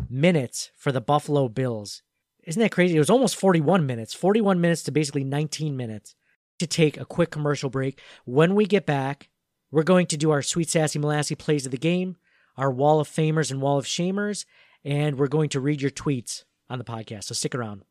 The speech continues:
Welcome back to Circling the Wagons, a Buffalo Rumblings podcast. I'm your host, Nate.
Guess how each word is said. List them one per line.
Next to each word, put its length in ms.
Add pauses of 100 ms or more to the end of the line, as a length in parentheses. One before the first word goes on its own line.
(360)
Welcome 500
back 360
to 360
Circling 460
the 60
Wagons, 500
a 80
Buffalo 480
Rumblings 480
podcast. 720 (360)
I'm 160
your 100
host, 180
Nate. 240